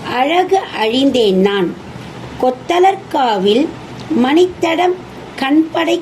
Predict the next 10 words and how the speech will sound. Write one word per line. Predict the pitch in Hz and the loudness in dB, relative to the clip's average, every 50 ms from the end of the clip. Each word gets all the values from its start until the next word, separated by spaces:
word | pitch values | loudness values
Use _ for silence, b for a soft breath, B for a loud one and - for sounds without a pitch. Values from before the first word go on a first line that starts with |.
| - - | -2 -2
கொள்ளும் | 262 240 233 233 226 208 196 - - - | 0 0 2 2 2 2 0 0 -2 -2
இளம் | - 226 208 214 233 240 240 - | 0 0 2 2 0 -2 0 2
குயிலே, | 220 196 196 220 240 262 311 359 370 294 - - - - - - - - - - - - | 2 2 4 2 2 2 2 2 2 0 0 -4 -10 -16 -16 -16 -16 -14 -14 -14 -8 -2
என் | - 277 294 269 233 - | 0 2 2 2 0 0
தத்துவனை | - 254 254 254 - - 370 392 381 381 370 339 330 302 262 | 0 -2 -2 -2 -2 0 0 2 4 4 4 4 4 4 2
வர | 247 240 226 220 214 - - - - | 2 2 2 0 -2 -4 -6 -4 0
கூகிற்றையால் | 262 277 294 294 302 285 - - 240 240 208 208 202 196 202 233 294 349 339 B B B B B - - - - | 0 2 2 2 0 -2 -2 0 0 2 4 4 2 2 2 0 -2 -4 -6 B B B B B -14 -10 -6 -4
தலையல்லால் | 277 277 311 359 392 403 370 302 254 226 220 220 220 226 262 339 - - - - - - | -2 0 2 2 2 4 4 4 4 4 4 4 2 2 0 -2 -6 -8 -14 -16 -8 -4
கைமாறி | - 247 240 262 311 339 330 330 285 233 214 220 247 285 294 | 0 0 2 4 6 6 6 6 4 4 2 4 4 4 4
இளனே. | 220 196 190 185 185 196 202 196 185 175 | 4 4 4 4 4 4 6 6 4 4